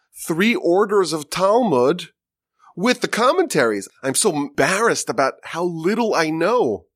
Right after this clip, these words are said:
And that's a real joke, 'cause if you've ever studied Talmud, you know that there are only six orders of Talmud. And if you've memorized three of them, you've memorized half of Talmud,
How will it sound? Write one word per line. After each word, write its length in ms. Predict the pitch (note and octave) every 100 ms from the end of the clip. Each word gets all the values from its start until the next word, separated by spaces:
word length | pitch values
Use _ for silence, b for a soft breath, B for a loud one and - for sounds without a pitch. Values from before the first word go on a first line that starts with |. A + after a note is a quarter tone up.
| _ _ _ _ _ _ _ -
And 140 | A#2+
that's 160 | A2+ -
a 60 |
real 160 | G#2 G2+
joke, 360 | C3 C#3 F2+ - - _
'cause 160 | - E2+
if 160 | F#2 -
you've 140 | F2+
ever 120 | G2
studied 260 | G2 F#2+ F2+
Talmud, 400 | B2+ C3+ F#2+ E2+ _ _ b b
you 140 | G#2
know 260 | A2+ A#2+ A2
that 140 | G2+
there 100 | A2
are 80 | A2
only 200 | B2+ B2
six 280 | - C#3+ -
orders 300 | B2 A#2 G2+
of 80 | -
Talmud. 380 | D#3 E3+ G2+ - B
And 100 | -
if 80 | D#3
you've 160 | A3 D#3+
memorized 560 | F3 C#4 D4 A#3 -
three 180 | B3+ E4+
of 120 | C#4+
them, 180 | A3+ A3 B
you've 160 | A3+ A3+
memorized 380 | D4+ D#4+ C#4+
half 220 | C4 C#4 C#4+
of 120 | G3
Talmud, 600 | D4 F4+ F4+ C#4 C#4+ C4